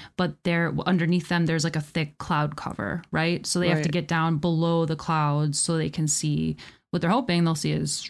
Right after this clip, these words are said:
Speaker 1: Sri, Sri Lanka, right? Or Ceylon at that time. So they, uh, get, they start to, like, dip down through the clouds, which I'm sure was not comfortable 'cause it's, that's when you get turbulence, right? And they're already shaking like crazy.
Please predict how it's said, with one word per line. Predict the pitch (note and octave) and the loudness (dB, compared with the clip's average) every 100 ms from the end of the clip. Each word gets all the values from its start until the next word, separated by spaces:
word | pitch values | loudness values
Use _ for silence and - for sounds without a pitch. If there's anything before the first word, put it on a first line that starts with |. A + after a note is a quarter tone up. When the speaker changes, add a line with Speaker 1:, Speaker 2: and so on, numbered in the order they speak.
| - | -4
Speaker 1:
Sri, | E3 D3 | -2 -2
Sri | - E3 | -2 -2
Lanka, | E3+ E3+ - - | -2 -2 -6 -6
right? | E3+ D#3 D#3+ | -4 -2 -2
Or | E3 C#3+ | -4 -6
Ceylon | - - D#3+ D#3 D3+ | -4 -2 0 0 0
at | D3 | -2
that | D3 | -6
time. | - - F2+ G3 - - - - | -8 -6 -4 -4 -6 -16 -16 -4
So | - - F#3+ F#3 F3+ E3 E3 - - - | 0 2 2 2 2 0 -4 -12 -14 -2
they, | F#3 F3+ F3+ F3 F3+ F3 | 0 2 2 2 2 0
uh, | E3+ F3 E3+ E3 D#3 _ - D#3 | 0 2 2 0 -4 _ -10 -2
get, | F#3 G3 - _ - | 0 0 -2 _ -2
they | F#3 | 0
start | G3 G3 | 2 0
to, | G#3 G3 | 2 2
like, | F#3+ F#3 - | 2 0 -2
dip | G3 G3 | -4 0
down | F3 E3 F3 D#3+ D#3+ E3 D#3+ E3 | 0 2 2 0 0 0 0 -2
through | - F#3 | 0 0
the | F#3 | 2
clouds, | - D3+ B2+ D#3 F#3+ F#3+ - F#3 | 0 -2 0 0 0 0 -2 0
which | G3 - - - - | 0 0 -2 -10 -6
I'm | - G#3 | 0 2
sure | G3 G#3 | 4 4
was | F#3+ F3+ | 4 4
not | F#3+ G3 F#3 | 4 4 2
comfortable | A3 G#3+ F3+ D#3+ D#3+ | 2 2 0 0 0
'cause | F3 - | 0 0
it's, | E3+ - | -2 0
that's | D#3 D#3+ | -2 2
when | F#3 | 2
you | F3 | 2
get | F3 | 2
turbulence, | G#3 F#3+ E3 D#3+ F3+ - | 0 2 2 2 2 2
right? | F3 | 2
And | E3 | 2
they're | E3+ | 2
already | E3+ F3 E3+ | 2 2 2
shaking | - F3 E3+ E3+ E3+ | 2 0 0 2 0
like | E3 | 0
crazy. | - F3 E3 D#3+ E3 | 0 0 0 0 -2